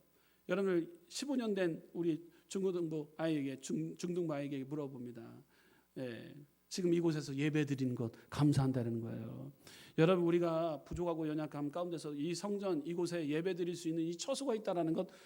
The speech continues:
얼마나 감사합니까? 그렇기 때문에 여러분들 질서 속의 하나님이신데 연로하신 분들에 대해서는 예우를 갖춰야 되는 것입니다. 왜? 지난날에 수고가 있었기 때문에, 눈물과 땀방울이 있었기 때문에,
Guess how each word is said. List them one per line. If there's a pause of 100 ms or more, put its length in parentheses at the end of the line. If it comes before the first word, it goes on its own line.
(140)
얼마나
감사합니까? (640)
그렇기
때문에
여러분들
질서
속의
하나님이신데 (260)
연로하신
분들에
대해서는
예우를
갖춰야
되는
것입니다. (120)
왜? (240)
지난날에
수고가
있었기
때문에, (400)
눈물과
땀방울이
있었기
때문에,